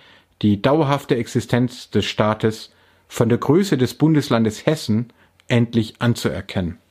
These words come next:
Die Unfähigkeit und der Sturz des Muslimbruders Mursi, des bisher einzigen ägyptischen Präsidenten, der jemals frei gewählt wurde, der Zerfall von Syrien und Libyen und auch die autoritäre Wende der Türkei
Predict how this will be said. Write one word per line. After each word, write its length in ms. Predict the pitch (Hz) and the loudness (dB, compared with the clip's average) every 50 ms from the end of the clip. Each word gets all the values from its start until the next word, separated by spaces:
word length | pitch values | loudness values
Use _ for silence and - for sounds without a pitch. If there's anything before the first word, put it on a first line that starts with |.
| _ _ _ _ _ _ _ _ _ _ _ _ _ - - | _ _ _ _ _ _ _ _ _ _ _ _ _ -6 0
Die 200 | - 120 110 107 | 2 2 2 2
Unfähigkeit 800 | - 180 190 196 196 - 127 120 113 104 - - 123 117 117 - | 2 2 2 2 2 2 2 2 2 0 -2 -2 -2 -2 0 0
und 100 | 120 110 | 0 2
der 80 | 120 117 | 2 0
Sturz 440 | - - - - 175 202 196 - - | 0 -2 0 0 0 0 0 -2 -2
des 200 | - 151 - - | -2 0 0 2
Muslimbruders 720 | 151 180 185 - - 156 143 127 143 151 143 143 139 - | 0 0 0 0 0 0 0 2 2 2 2 0 0 0
Mursi, 500 | 151 160 175 175 - - 113 101 98 98 - - - - - - - - | 0 0 0 0 -2 -2 -2 -2 -2 -4 -8 -20 -20 -20 -20 -12 -6 -6
des 140 | 107 - - | -4 -2 0
bisher 320 | 131 120 - 143 139 110 | 0 0 2 0 0 0
einzigen 500 | 135 143 185 202 196 - 165 151 156 135 | 0 2 2 2 2 2 0 0 2 0
ägyptischen 520 | 123 113 127 160 - - - 135 - 139 | 0 0 0 -2 -4 -4 -8 -2 -2 -2
Präsidenten, 580 | - - 131 117 123 113 131 135 151 107 143 113 - - - - | 0 0 0 0 0 0 0 0 0 -2 -4 -4 -4 -8 -6 0
der 100 | - 127 | 0 2
jemals 520 | 123 117 127 165 196 202 180 160 156 147 - | 2 2 2 2 2 2 2 0 0 -2 -2
frei 220 | - 147 143 156 | -2 0 0 0
gewählt 400 | 143 135 123 127 139 147 143 - | 0 0 0 0 0 0 0 0
wurde, 320 | 110 104 104 98 98 98 98 _ _ _ _ _ _ _ _ _ - | 0 0 2 2 0 -2 -4 _ _ _ _ _ _ _ _ _ 0
der 160 | 120 113 110 | 0 0 0
Zerfall 540 | - - 123 107 - - 139 147 165 170 156 | -2 -2 -2 -2 0 0 0 2 2 0 0
von 180 | - 139 127 117 | 0 -2 -2 0
Syrien 480 | 107 139 165 185 175 165 160 156 147 | 0 2 2 2 2 2 2 2 2
und 140 | 139 131 131 | 2 2 2
Libyen 460 | 151 185 190 170 160 147 139 139 139 - - - - - - | 2 2 2 2 2 2 0 0 -2 -6 -10 -20 -20 -10 -2
und 220 | - 143 147 - - | 0 0 0 2 0
auch 180 | 190 208 202 | 0 0 0
die 200 | - 185 - - | -2 -2 0 2
autoritäre 640 | 185 202 202 185 160 160 151 - 165 160 143 147 135 | 0 0 0 0 -2 -2 -2 0 0 0 2 2 2
Wende 180 | 147 151 147 143 | 2 2 2 2
der 160 | 139 139 131 | 0 0 -2
Türkei 560 | - 139 127 - - 175 160 156 135 110 | -2 -4 -4 -4 -2 -2 0 0 0 -2